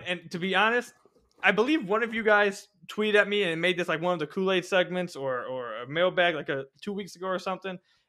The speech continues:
And I was leading Frank Jackson at that time, but now that I've done research and, like, I, I've thought about it more, I, I honestly think the easy, I, I, I ended up making an easy answer for Josh Jackson. And, uh,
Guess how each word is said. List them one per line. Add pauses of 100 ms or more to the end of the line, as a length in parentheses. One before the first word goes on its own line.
And
I
was
leading
Frank
Jackson
at
that
time,
but
now
that
I've
done
research
and,
like,
I,
I've
thought
about
it
more, (460)
I,
I (100)
honestly
think
the
easy,
I, (140)
I,
I
ended
up
making
an
easy
answer (120)
for
Josh
Jackson. (420)
And, (180)
uh,